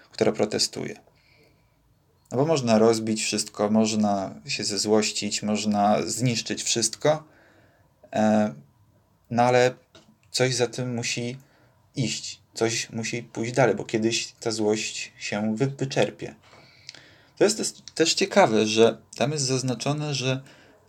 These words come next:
em, organy państwowe, policja, armia nie interweniuje w tych protestach. One są,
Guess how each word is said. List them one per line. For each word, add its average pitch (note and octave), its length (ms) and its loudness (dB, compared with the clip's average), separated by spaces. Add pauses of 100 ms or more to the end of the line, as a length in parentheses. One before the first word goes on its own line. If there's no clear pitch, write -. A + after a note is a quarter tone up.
em, A2 420 -2 (760)
organy C#3 440 2
państwowe, C3+ 840 0 (640)
policja, B2 720 2 (340)
armia B2 640 2 (1000)
nie C3+ 140 2
interweniuje D#3+ 680 0
w - 60 -10
tych - 180 -14
protestach. - 640 -8
One E3+ 300 -2
są, D#3 240 -6